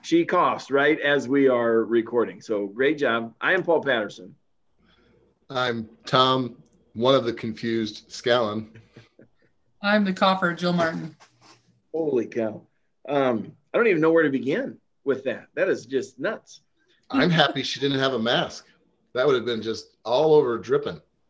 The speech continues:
Speaker 1: Yeah, it would have been gross. So before we get officially started,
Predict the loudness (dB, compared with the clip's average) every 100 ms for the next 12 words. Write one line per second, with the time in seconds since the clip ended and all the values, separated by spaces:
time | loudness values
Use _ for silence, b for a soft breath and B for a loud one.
0 | _ -14 -14 -14 -18 -16 -14 -14 -12 -12
1 | -12 -16 -16 -16 -16 -16 -10 -2 0 0
2 | -4 _ _ _ _ _ _ _ _ _
3 | -6 -6 0 2 4 2 2 2 2 -2
4 | -6 -4 -2 -2 -4 -4 -8 -10 -12 -18